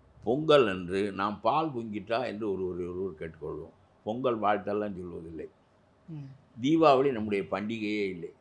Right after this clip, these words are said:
Speaker 1: தீபாவளிக்கு வாழ்த்து சொல்வது ஏதோ பதவி, உதவி தருகிறான் என்பதற்காக தமிழிசை சொல்லி தொலைக்கட்டும், அதை பற்றி நமக்கு ஒன்றுமில்லை. பதவி பெறுகிறவர்கள், ஓ,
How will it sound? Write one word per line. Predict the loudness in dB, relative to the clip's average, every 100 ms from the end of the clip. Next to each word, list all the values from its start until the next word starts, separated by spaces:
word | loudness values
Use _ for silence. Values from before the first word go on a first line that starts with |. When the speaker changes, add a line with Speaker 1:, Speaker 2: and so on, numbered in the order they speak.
| -4
Speaker 1:
தீபாவளிக்கு | 2 4 4 0 0
வாழ்த்து | 0 0 -4 -8
சொல்வது | -6 -4 -2 -4 -6 _ _ -6
ஏதோ | 2 2
பதவி, | 4 4 4 2
உதவி | 2 0 0
தருகிறான் | 0 0 0 -2
என்பதற்காக | -4 -4 -4 -2 -2 -2
தமிழிசை | -2 -4 -4 -6 -6
சொல்லி | -4 -4 -4 -6
தொலைக்கட்டும், | -6 -8 -8
அதை | -6 -4 -4
பற்றி | -4 -6
நமக்கு | -8 -6 -6
ஒன்றுமில்லை. | -8 -8 -10 -12 -14 _
பதவி | -2 0 -2
பெறுகிறவர்கள், | -2 -2 -2 -2 -2 -2 -4 -6 -12 _ _
ஓ, | -6 -2 -2